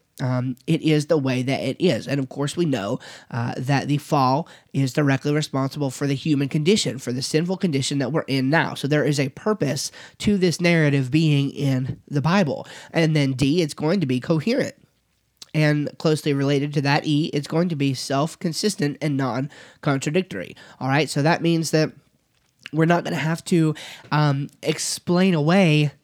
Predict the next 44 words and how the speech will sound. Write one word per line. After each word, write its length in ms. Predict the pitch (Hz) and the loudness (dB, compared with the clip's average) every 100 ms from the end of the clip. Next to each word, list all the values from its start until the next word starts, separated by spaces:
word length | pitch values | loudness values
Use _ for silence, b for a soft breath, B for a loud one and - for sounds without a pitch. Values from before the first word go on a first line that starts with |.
| _ | _
um, 520 | 156 131 123 131 131 b b b b _ _ - | -4 -2 -2 -4 -6 b b b b _ _ -8
difficulties 640 | 147 214 240 156 143 139 123 | 0 0 0 -4 -2 -2 -2
in 160 | 135 135 | 0 0
there 300 | 135 135 139 B B | 0 0 -4 B B
as 160 | - 147 | -2 -2
far 220 | - 147 | 2 2
as, 260 | 139 135 131 | 4 2 0
uh, 380 | 131 131 123 - | 2 2 0 -4
you 160 | - 147 | -4 -2
know, 200 | 123 120 - - - - - 139 _ _ _ - _ _ _ - - | -2 -4 -12 -20 -20 -18 -12 -12 _ _ _ -20 _ _ _ -20 -2
anything 360 | 180 175 170 | 0 2 2
of 80 | 156 | 0
a 60 | 139 | 0
serious 420 | - 180 147 131 | 2 2 2 2
nature. 300 | 170 151 135 | 2 2 0
I'm 160 | 139 | 0
not 160 | 202 170 | 2 0
talking 300 | 180 170 180 | 2 2 2
about, 320 | 151 135 139 B B B B - | 2 2 0 B B B B 0
you 80 | |
know, 120 | 151 143 | 2 4
people 260 | 160 156 | 4 4
say, 180 | 160 160 | 4 4
"Well, 180 | 147 135 | 4 2
does, 300 | 143 151 165 | 2 2 2
you 160 | 165 | 2
know, 180 | 156 131 | 2 2
the 160 | 131 143 | 0 0
Genesis 400 | 165 185 180 180 | 2 2 2 0
two 180 | 214 208 | 2 2
creation 440 | 196 180 175 170 | 4 4 4 0
account 320 | 147 165 156 | 2 2 2
contradicts 480 | 180 170 180 170 170 | 2 0 0 -2 -2
the 80 | 160 | 0
Genesis 400 | 160 160 - 175 | 0 0 -2 0
one 160 | 214 | 2
creation 400 | 196 160 139 127 | 4 2 2 0
account." 320 | 131 139 127 165 | -2 0 0 -2
Well, 100 | 220 | 0
no, 160 | 262 | 0
it 100 | 247 | 0
doesn't. 440 | 254 247 160 107 - | 0 0 0 -4 -4
Genesis 440 | 196 262 220 - | -2 -2 -6 -4
two, 300 | 185 165 196 | 0 2 0